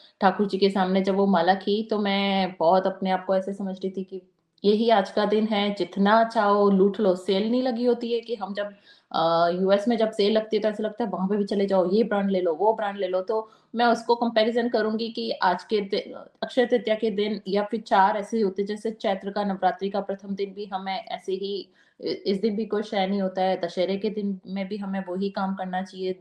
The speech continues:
ज-, ज़्यादा से ज़्यादा भक्ति करनी चाहिए, दान करना चाहिए और कार्तिक मास का फर्स्ट डे और अक्षय तृतीया। तो इस दिन मेरे को ज़्यादा से ज़्यादा भगवान से जुड़ने के लिए मैं अपने फैमिली टाइम को ज़्यादा एन्जॉय करती हूँ और कल के सत्संग से मैंने एक चीज़ ये भी सीखा था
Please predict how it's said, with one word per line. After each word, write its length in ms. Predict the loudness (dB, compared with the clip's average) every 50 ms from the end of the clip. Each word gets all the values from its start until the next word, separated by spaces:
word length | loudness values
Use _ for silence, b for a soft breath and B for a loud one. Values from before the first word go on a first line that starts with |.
| -14 _ -2
ज-, 160 | -2 -2 0
ज़्यादा 280 | 0 0 0 0 -2 -4
से 60 | -2
ज़्यादा 240 | -4 -4 -2 -2 -4 -6
भक्ति 240 | -8 -12 -8 -8 -8
करनी 260 | -8 -8 -12 -12 -14 -14
चाहिए, 280 | -10 -8 -6 -6 -4
दान 260 | -2 0 0 0 -2 -4
करना 320 | -6 -8 -10 -8 -8 -8
चाहिए 360 | -8 -8 -8 -6 -6 -6 -6 b b b b b b _
और 180 | 2 2 2 2 4
कार्तिक 360 | 2 2 2 2 -2 -2 0
मास 220 | 0 0 0 -2 0
का 140 | -2 -2 -2 0
फर्स्ट 280 | 2 2 2 2 2 0
डे 140 | -2 -4 -4 -6 -6 -6
और 160 | -6 -4 -4 -4
अक्षय 280 | -6 -6 -4 -4 -4
तृतीया। 420 | -4 -4 -8 -8 -6 -6 -6 -6 -6 B B B B B B _
तो 220 | 4 4 4 2 0
इस 120 | -2 -2 0
दिन 280 | 2 2 2 2 2
मेरे 220 | 2 2 2 2 0 2
को 160 | 2 2 2
ज़्यादा 300 | 4 2 0 0 0 -2
से 160 | -2 -4 -4
ज़्यादा 280 | 0 0 0 2 2 0
भगवान 380 | 0 -2 -4 0 0 0 0 0
से 160 | -2 -2 -2
जुड़ने 320 | 0 0 0 0 0 -2 -2
के 100 | 0 0
लिए 160 | 0 0 0
मैं 140 | 0 0 -2
अपने 320 | -2 -4 -4 -2 -2 -2 -2
फैमिली 360 | -2 -4 -6 -4 -2 -4 -4
टाइम 200 | -2 -2 -4 -4
को 120 | -4 -6
ज़्यादा 260 | -6 -6 -6 -6 -6 -10
एन्जॉय 300 | -10 -8 -8 -8 -8 -8
करती 360 | -8 -10 -14 -10 _ -8 -8
हूँ 280 | -8 -8 -10 -12 -12 b b b b b b b 0
और 120 | 0 0 2 2
कल 140 | 0 0
के 140 | 2 0 -2 -2
सत्संग 340 | -2 -6 -4 -4 -4 -4
से 120 | -2 -4 -4
मैंने 260 | -2 -2 -2 -2 -4
एक 160 | -4 -8 -6 -6
चीज़ 160 | -6 -4 -2
ये 100 | -2 -2
भी 120 | -2 -2 -4
सीखा 300 | -6 -8 -6 -6 -6 -6
था 280 | -4 -4 -2 -2 -2